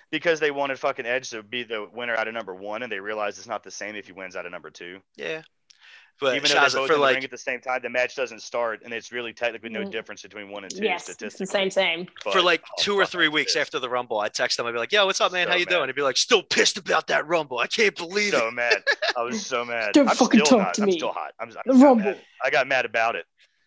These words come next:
Speaker 1: Fucking pissed me off.
Speaker 2: Guys, let's talk about G C W. I
Speaker 1: Dude.
Speaker 2: know,
Speaker 3: Yeah.
Speaker 2: Cass, I know you watch it. Shazza, do you get to, get the chance to watch, uh, night one?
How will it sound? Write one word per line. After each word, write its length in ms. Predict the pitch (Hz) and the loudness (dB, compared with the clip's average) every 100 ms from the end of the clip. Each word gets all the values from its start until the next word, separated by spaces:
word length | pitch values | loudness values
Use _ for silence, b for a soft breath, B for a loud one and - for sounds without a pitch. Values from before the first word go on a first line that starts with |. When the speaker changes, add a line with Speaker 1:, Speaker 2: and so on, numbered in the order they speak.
| _ | _
Speaker 1:
Fucking 280 | - - 92 - | -10 -10 -14 -14
pissed 220 | 95 - | -16 -14
me 80 | 87 | -14
off. 220 | 85 78 - | -12 -12 -6
Speaker 2:
Guys, 160 | 202 214 | -6 -4
let's 180 | 277 | -8
talk 220 | - 359 359 | -2 -2 0
about 340 | 359 330 262 | 2 2 2
G 180 | - 226 | -4 -4
C 200 | - 220 | -4 -4
W. 520 | 175 220 180 110 92 98 _ _ _ - | -2 -2 -2 -10 -10 -16 _ _ _ 0
I 120 | 143 | 2
Speaker 1:
Dude. 20 | |
Speaker 2:
know, 280 | 196 226 208 - | 4 4 2 2
Speaker 3:
Yeah. 120 | 220 | 4
Speaker 2:
Cass, 160 | 160 | 4
I 60 | 165 | 4
know 100 | 196 | 2
you 200 | 226 254 | 2 2
watch 280 | 196 139 - | 2 2 2
it. 180 | 135 123 | -2 -2
Shazza, 360 | 208 208 147 | 0 0 0
do 80 | 127 | -10
you 100 | 151 | -4
get 140 | 170 190 | -2 -2
to, 100 | 185 _ | -6 _
get 140 | - 180 | -4 -2
the 80 | 175 | -2
chance 300 | 175 180 - | -2 -4 -6
to 80 | |
watch, 340 | 151 160 175 - | 0 2 2 2
uh, 240 | 180 170 | 2 2
night 220 | 165 175 | 0 -2
one? 220 | 147 196 | -2 -4